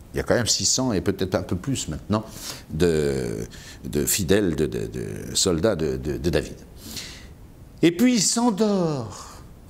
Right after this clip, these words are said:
<laughs> À l'entrée de la caverne, Saül s'endort. Ben, sans doute il a fait quelques, euh, diz-, dizaines, cinquantaines de kilomètres. Il s'endort. Ce qu'il n'a pas vu, c'est que la caverne est très profonde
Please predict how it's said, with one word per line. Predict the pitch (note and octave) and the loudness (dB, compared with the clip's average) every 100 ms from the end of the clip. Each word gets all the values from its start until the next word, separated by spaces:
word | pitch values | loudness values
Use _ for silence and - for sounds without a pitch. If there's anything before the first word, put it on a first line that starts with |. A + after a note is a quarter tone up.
| - | -2
<laughs> | D3+ - - - - - - - - - - | 0 0 -4 -8 -8 -20 -20 -18 -18 -16 0
À | C#3+ | 4
l'entrée | F3+ A3 A#3 | 4 4 2
de | A3 | 4
la | F3 | 4
caverne, | - E3 F#3 A#3+ A#3 G3 - | 4 4 4 2 0 -4 -2
Saül | - F#3 G#3+ B3 G3 | 2 4 4 4 2
s'endort. | - F#3 D#3+ C3+ G#2+ | 2 4 4 4 2
Ben, | F2+ | 2
sans | A2 D3+ | 0 2
doute | G3 D#3 | 0 2
il | C#3 | 2
a | |
fait | A2+ B2+ | 4 2
quelques, | - A2+ A#2+ | 2 2 2
euh, | G#2+ G2 F#2+ - - - - F#2 C#2+ C#2 C2+ C#2+ C#2+ D2+ | 4 4 4 0 -10 -6 2 2 2 -2 -2 -4 -4 -2
diz-, | F#2+ F#2+ D2+ D2+ D2 | 2 2 2 0 -2
dizaines, | C#2+ F2+ F2+ B2 B2+ G2 | -2 2 4 4 4 2
cinquantaines | - A2 G2 F#2 G2 | 2 2 2 2 2
de | E2+ | 2
kilomètres. | E2 F2 E2 C#3 F#3+ F#3+ - - - - | 2 2 4 4 2 0 -14 -16 -14 0
Il | G#3+ | 2
s'endort. | G#3+ B2+ F2+ G#2+ F#3+ F#3 - - - - - | 4 2 4 4 4 0 -10 -18 -20 -20 -10
Ce | - - | -2 2
qu'il | F3+ F3 B2 | 2 4 4
n'a | G#3+ | 4
pas | A#3+ G3 | 4 4
vu, | C#3+ F3 A#3 - - - - - - - - | 6 4 2 -4 -14 -20 -20 -20 -20 -16 -2
c'est | - - | 0 4
que | |
la | F#2+ | 2
caverne | - F#2 G2+ F#2 | 4 4 4 2
est | E2 | 0
très | - G#3 | 0 0
profonde | - A#2+ - C3 G#3+ G3+ | 4 2 2 -2 0 -2